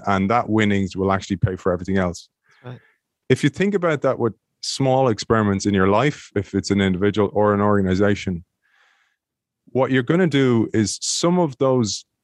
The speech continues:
Speaker 1: attempts to jump to a new curve, say, for example, you try your qwerty keyboard, the Dvo-, Dvorak keyboard experiment, and it do-, it does,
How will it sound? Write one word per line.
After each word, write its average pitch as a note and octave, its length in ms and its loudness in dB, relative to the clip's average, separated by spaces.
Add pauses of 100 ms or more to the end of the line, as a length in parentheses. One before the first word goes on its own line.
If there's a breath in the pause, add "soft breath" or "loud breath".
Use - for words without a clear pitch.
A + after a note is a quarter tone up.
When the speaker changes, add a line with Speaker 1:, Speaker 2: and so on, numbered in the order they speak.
(300)
Speaker 1:
attempts - 680 -2
to - 140 -4
jump A2+ 340 2
to G#2+ 180 -2
a G2+ 40 0
new G2 200 2
curve, G2+ 540 -2 (640)
say, D3+ 260 0
for C3 140 2
example, G#2+ 360 2
you G#2+ 200 2
try G2+ 680 0 (760)
your G2 240 2
qwerty G2+ 600 -2
keyboard, F#2+ 460 0
the - 80 -4
Dvo-, F#2+ 440 -4
Dvorak G2+ 400 0
keyboard G2 380 0
experiment, F#2 680 -2 (640)
and G2+ 360 2 (280)
it - 100 0
do-, C3 220 0
it G#2+ 160 -4
does, C3 200 0